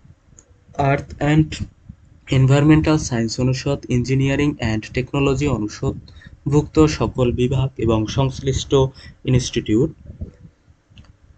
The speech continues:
এই ইউনিটের আওতায় যে সকল বিভাগ অথবা ইনস্টিটিউটে ভর্তির জন্য আবেদন করা যাবে তা ওয়েবসাইটে প্রদত্ত ইউনিটের ভর্তি নির্দেশিকায় বিস্তারিত উল্লেখ থাকবে। এখানে দেখো, বিজ্ঞান ও কৃষি বিজ্ঞান শাখায় উচ্চ মাধ্যমিক এবং মাদ্রাসা শিক্ষা বোর্ডের বিজ্ঞান শাখায় আলিম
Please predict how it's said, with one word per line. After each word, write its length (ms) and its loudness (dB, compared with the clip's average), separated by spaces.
এই 180 6
ইউনিটের 500 4
আওতায় 360 2
যে 120 -2
সকল 320 2
বিভাগ 360 0
অথবা 260 0
ইনস্টিটিউটে 520 -2
ভর্তির 320 -2
জন্য 180 2
আবেদন 340 0
করা 180 0
যাবে 260 0
তা 140 -4
ওয়েবসাইটে 440 0
প্রদত্ত 380 -8
ইউনিটের 400 0
ভর্তি 300 -4
নির্দেশিকায় 520 -2
বিস্তারিত 340 -6
উল্লেখ 320 -2
থাকবে। 320 0
এখানে 220 4
দেখো, 240 2
বিজ্ঞান 320 2
ও 60 4
কৃষি 320 -2
বিজ্ঞান 320 0
শাখায় 400 -2
উচ্চ 180 -4
মাধ্যমিক 420 0
এবং 180 0
মাদ্রাসা 360 -4
শিক্ষা 300 -6
বোর্ডের 320 0
বিজ্ঞান 320 -4
শাখায় 380 -4
আলিম 320 0